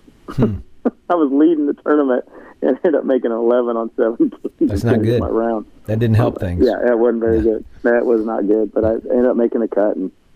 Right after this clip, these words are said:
Speaker 2: playing. So the next week I get to, is Bay Hill.
Speaker 1: Yeah.
Speaker 2: So I get to Bay Hill and, uh, you know, meet Mister Palmer for the first time. Well,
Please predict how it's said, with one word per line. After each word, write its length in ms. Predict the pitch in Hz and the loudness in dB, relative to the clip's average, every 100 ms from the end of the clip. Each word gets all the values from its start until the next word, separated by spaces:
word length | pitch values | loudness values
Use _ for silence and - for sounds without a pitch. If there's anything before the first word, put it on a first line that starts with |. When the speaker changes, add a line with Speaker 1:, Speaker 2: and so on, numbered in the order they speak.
| _ | _
Speaker 2:
playing. 420 | - 101 101 98 92 - - - - - | -2 -2 -2 -4 -8 -16 -20 -20 -12 -2
So 80 | 113 | 0
the 100 | 110 | 2
next 300 | 120 120 - | 2 0 0
week 240 | 117 117 | 2 4
I 80 | 110 | 2
get 180 | 104 107 | 0 -2
to, 120 | 92 - - 113 - - | -6 -12 -6 -4 -2 -2
is 160 | 113 - - | -2 -2 -4
Bay 220 | 110 98 | -2 0
Hill. 340 | 104 98 - - | -2 -4 -12 -10
Speaker 1:
Yeah. 220 | 78 98 | -4 -2
Speaker 2:
So 60 | 82 | -2
I 80 | 92 | 0
get 180 | 120 - | 0 0
to 80 | |
Bay 300 | 120 120 113 | 0 2 2
Hill 400 | 117 110 110 107 _ _ _ _ - 107 | 2 0 0 -2 _ _ _ _ -8 -2
and, 560 | 104 104 98 98 90 - - - - - - | 0 0 0 -2 -6 -10 -20 -20 -20 -10 -4
uh, 380 | 80 69 - - - | -2 -2 -2 -6 -6
you 100 | - | -2
know, 160 | 90 - - | -2 -6 -4
meet 240 | 107 - | -2 -2
Mister 260 | 117 110 110 | -4 -4 -4
Palmer 480 | - 110 107 107 104 | -2 -2 -2 -2 -4
for 160 | - | -2
the 60 | 110 | -2
first 360 | - 107 104 - | 0 0 0 -4
time. 180 | 101 - | -10 -2
Well, 300 | 104 98 | -2 -2